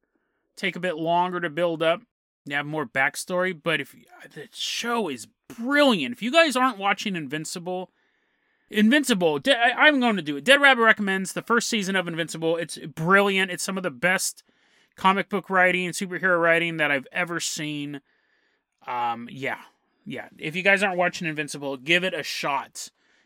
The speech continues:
Give it a shot. The first episode, just watch the whole thing, beginning to end.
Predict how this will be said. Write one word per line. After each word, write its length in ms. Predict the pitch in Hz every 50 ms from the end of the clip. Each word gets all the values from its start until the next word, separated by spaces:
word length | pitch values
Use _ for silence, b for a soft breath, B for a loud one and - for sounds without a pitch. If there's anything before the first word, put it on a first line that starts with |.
| _ _
Give 160 | - 156 156
it 60 | 156
a 20 | 135
shot. 400 | - - 160 147 131 127 135 147
The 80 | 160
first 340 | 156 - 220 214 202 - -
episode, 400 | 208 180 180 - - 196 185 175
just 160 | 160 147 -
watch 280 | 156 165 170 170 - -
the 80 | -
whole 180 | 147 160 160 135
thing, 320 | - - 131 117 104 101 _ _ _ _ _ _ _ _ _ _
beginning 420 | - 143 139 156 175 175 180 175 160
to 120 | - 165
end. 380 | - 151 135 117 110 104 104